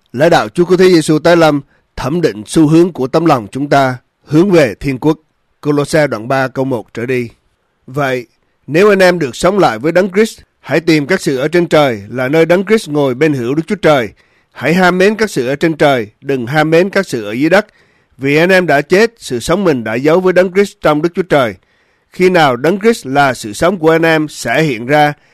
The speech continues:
bấy giờ anh em cũng sẽ hiện ra với Ngài trong sự vinh hiển. Nhớ rằng Chúa sẽ tái lâm, thì nhớ rằng chúng ta thuộc về trời chứ không phải về đất,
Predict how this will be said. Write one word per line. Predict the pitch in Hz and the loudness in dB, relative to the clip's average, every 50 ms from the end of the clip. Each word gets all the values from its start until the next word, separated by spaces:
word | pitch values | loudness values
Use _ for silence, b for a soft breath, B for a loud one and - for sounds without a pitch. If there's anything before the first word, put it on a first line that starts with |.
| _ _ - | _ _ -4
bấy | 139 151 180 208 | 0 2 2 4
giờ | 190 170 147 131 123 | 4 4 4 2 0
anh | 131 147 160 | 0 0 0
em | 160 156 151 | 0 0 0
cũng | 139 - 123 147 | -2 -6 -8 -6
sẽ | 151 - 151 | -4 -4 -4
hiện | 151 143 120 110 | -4 -4 -6 -6
ra | 117 139 143 139 135 | -4 -2 0 0 0
với | 127 147 165 190 | 2 2 2 2
Ngài | 196 165 143 127 107 92 - _ _ _ - | 2 2 0 -2 -4 -8 -14 _ _ _ -4
trong | 143 139 139 131 | -4 -4 -4 -4
sự | - - 98 92 | -6 -8 -6 -2
vinh | 127 131 120 | -2 -2 -2
hiển. | 110 110 92 95 120 135 _ _ _ _ _ _ _ _ _ - | -2 -4 -6 -8 -10 -14 _ _ _ _ _ _ _ _ _ -6
Nhớ | 131 147 180 208 | 0 2 2 4
rằng | 196 170 143 120 | 4 2 2 0
Chúa | - 175 180 202 | 2 2 4 4
sẽ | 196 - 131 131 | 4 2 -2 0
tái | - - 180 190 | 2 2 4 4
lâm, | 180 160 160 156 151 - _ _ _ _ - | 4 4 2 2 -2 -6 _ _ _ _ -6
thì | - 139 131 | -4 -2 0
nhớ | 135 151 170 | 2 2 4
rằng | 185 185 160 135 110 | 4 4 2 2 0
chúng | - - 170 185 190 | -2 -2 0 0 2
ta | 160 156 | 2 0
thuộc | - - 156 135 - | 0 0 -2 -2 -2
về | - 147 139 | -2 -4 -4
trời | 123 - - 147 135 127 110 101 | -2 -2 -2 0 0 0 -4 -6
chứ | - - 165 | -4 -4 -4
không | - 175 156 | -2 -2 -2
phải | 135 135 113 120 143 | -2 -4 -4 -4 -4
về | 139 127 120 | -4 -6 -4
đất, | 117 151 170 196 | 0 0 0 0